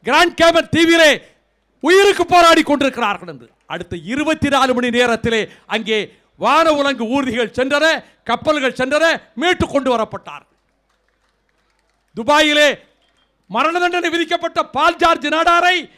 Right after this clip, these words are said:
இந்த எளியவன் காப்பாற்றி கொண்டு வந்து இன்றைக்கு கன்னியாகுமரி மாவட்டத்திலே உலவிக் கொண்டிருக்கிறார். மலேசியாவிலே தூக்கு தண்டனைக்கு போகிற அந்த பனிரெண்டு இளைஞர்களை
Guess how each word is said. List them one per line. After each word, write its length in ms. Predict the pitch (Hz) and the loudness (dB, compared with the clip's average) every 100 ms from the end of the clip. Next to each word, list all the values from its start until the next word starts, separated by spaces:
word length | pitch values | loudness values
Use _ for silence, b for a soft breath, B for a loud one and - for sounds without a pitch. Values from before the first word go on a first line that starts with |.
| b | b
இந்த 240 | 190 170 - | -14 -14 -8
எளியவன் 580 | 180 311 330 302 262 | 0 0 0 -2 -6
காப்பாற்றி 520 | - 254 294 311 294 285 | -6 -4 0 0 0 -2
கொண்டு 240 | 269 262 | -2 0
வந்து 320 | 262 247 220 b | -2 -2 -8 b
இன்றைக்கு 280 | 202 220 220 | -12 -10 -10
கன்னியாகுமரி 580 | 214 202 339 320 262 220 | -8 -2 0 0 0 -6
மாவட்டத்திலே 640 | 208 220 196 185 185 170 b - | -8 -8 -10 -14 -12 -12 b -8
உலவிக் 320 | 226 233 196 | -6 -6 -6
கொண்டிருக்கிறார். 560 | 180 151 147 135 110 - _ _ _ _ _ _ _ _ 719 740 _ 762 740 _ _ _ _ _ _ _ _ _ _ _ _ _ _ - | -10 -12 -16 -16 -18 -20 _ _ _ _ _ _ _ _ _ _ _ -20 -20 _ _ _ _ _ _ _ _ _ _ _ _ _ _ -8
மலேசியாவிலே 760 | 247 339 330 339 330 320 302 | 0 2 2 2 2 2 0
தூக்கு 300 | 302 349 349 | 0 -6 -4
தண்டனைக்கு 440 | 349 330 330 320 311 | -2 -2 -2 -4 -4
போகிற 240 | 330 302 | -2 -2
அந்த 140 | 311 | -4
பனிரெண்டு 640 | 294 269 320 339 339 294 b b - | -8 -6 -4 -2 -4 -6 b b -6
இளைஞர்களை 840 | 285 370 370 339 302 247 175 | 0 0 2 0 0 -8 -12